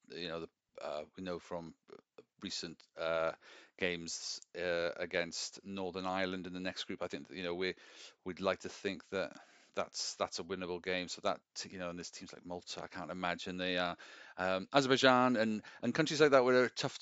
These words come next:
places to go, just 'cause the, um, the, if, you know, in terms of the travel and the distances involved, and of course Israel is an unknown, uh,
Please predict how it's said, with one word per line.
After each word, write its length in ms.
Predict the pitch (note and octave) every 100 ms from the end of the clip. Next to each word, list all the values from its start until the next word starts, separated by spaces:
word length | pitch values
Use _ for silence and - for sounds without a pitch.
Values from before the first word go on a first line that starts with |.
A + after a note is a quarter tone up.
| -
places 300 | C3+ A#2 A2+
to 120 | - -
go, 440 | - F#2+ E2+ F2+ G#2+ _ - -
just 120 | G2+
'cause 140 | G#2 F#2
the, 200 | G2+ G2
um, 100 | F#2+
the, 160 | G2 E2+
if, 120 | G2 -
you 80 | F#2
know, 140 | F2
in 80 | F2
terms 180 | G2 E2+
of 100 | -
the 60 |
travel 460 | - G2 F#2 F#2 F2+
and 140 | E2+
the 60 | E2
distances 560 | G2 - F2+ - F#2 F2
involved, 560 | D#2+ F2+ F2 F2+ E2+ - - - -
and 360 | F2 E2 - -
of 100 | F2+
course 260 | - E2+ -
Israel 400 | G2+ F2+ F#2+ F2+
is 160 | F2 E2+
an 100 | E2 -
unknown, 760 | F2+ F2 F2 F2 F2+ F2 F2+ F2 - - - - -
uh, 420 | F2 F2 E2+ F2